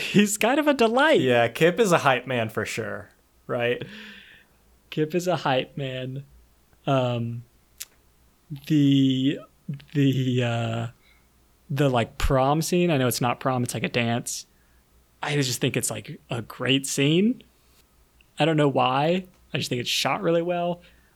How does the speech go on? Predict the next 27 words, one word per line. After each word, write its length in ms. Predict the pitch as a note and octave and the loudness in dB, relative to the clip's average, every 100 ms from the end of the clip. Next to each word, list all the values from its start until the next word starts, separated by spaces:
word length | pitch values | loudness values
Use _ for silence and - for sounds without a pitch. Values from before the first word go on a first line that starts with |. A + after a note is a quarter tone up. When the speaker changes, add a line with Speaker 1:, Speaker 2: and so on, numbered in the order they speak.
| _ - | _ 0
Speaker 1:
Uh, 640 | C3 B2+ A#2+ A#2+ A#2+ B2+ B2 | 2 2 2 2 0 -2 -4
we're, 200 | B2+ - | -4 -4
I'm, 120 | C#3 C3 - | -8 -6 -4
I'm 140 | A2+ | -2
moving 220 | A#2+ B2 | 0 -2
fast 300 | A2+ A2+ A2+ | -2 -6 -6
through 100 | - | -8
these. 300 | A#2 A#2+ A#2 | -6 -4 -4
Speaker 2:
Mm-hmm. 120 | B2+ B2+ | -4 -8
Got 220 | - G#2+ G#2+ | -10 -10 -8
to. 240 | A2+ A#2 - _ _ _ _ _ _ - | -10 -10 -14 _ _ _ _ _ _ -12
Speaker 1:
The, 540 | C#3+ C#3 D#3 D3 D3 - - - - | -8 0 2 4 4 2 -2 -8 -2
<laughs> 1300 | F#3 - - - _ _ _ _ - - - - - D3 | 0 0 -8 -10 _ _ _ _ -20 -20 -20 -20 -16 0
the, 300 | D#3 D#3+ D#3+ | 2 4 4
like, 400 | D3+ C3+ A#2+ - _ _ _ _ _ _ - | 4 4 0 -6 _ _ _ _ _ _ -10
the 160 | C3 C#3+ | 0 2
one 280 | B2+ E3+ G#3+ | 4 4 4
guy 340 | C#3 C#3 D#3+ | 4 4 4
that, 140 | D#3 | 2
like, 340 | C#3 A#2+ A2 - | 0 -2 -4 -4
is, 220 | A#2 A#2 - - | -4 -4 -16 -10
I'm, 360 | - B2 B2+ C#3 _ - | -4 -2 -4 -10 _ -6
I'm 140 | C3+ B2 | -2 0
assuming 400 | - C3+ C3 A#2+ | 0 2 2 2
dating 320 | A#2+ B2 A#2+ | 2 2 0
Summer 400 | - C3 C#3 C#3+ | 0 0 0 0
Speaker 2:
Mm-hmm. 320 | A2+ G#2+ A2 | -4 -8 -8